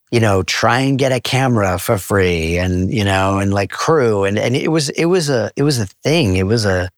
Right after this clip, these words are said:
it was hard, um, to do. And now, yeah, obviously people don't, don't have that excuse. You know, people can say, I mean, you, it,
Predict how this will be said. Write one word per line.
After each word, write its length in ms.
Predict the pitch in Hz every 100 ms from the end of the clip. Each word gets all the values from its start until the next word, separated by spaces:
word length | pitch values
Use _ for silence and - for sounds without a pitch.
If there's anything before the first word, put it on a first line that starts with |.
| _ _ _
it 80 | 147
was 160 | 123 127
hard, 560 | - 127 117 87 - - -
um, 580 | 104 104 98 95 95 92 - _
to 100 | -
do. 280 | 98 104 90
And 100 | 92
now, 440 | 104 127 117 104 -
yeah, 200 | - 123
obviously 580 | 110 110 110 110 98 92 - _ _ _ -
people 240 | 127 117
don't, 340 | 104 104 95 - _ _ _ _
don't 240 | - 107 107
have 280 | 107 107
that 140 | 101 90
excuse. 800 | 87 - - 131 87 73 - -
You 100 | 92
know, 180 | 92
people 300 | 90 107 104
can 140 | 95 101
say, 180 | - -
I 40 |
mean, 180 | 98 98
you, 200 | 101 101
it, 280 | - 107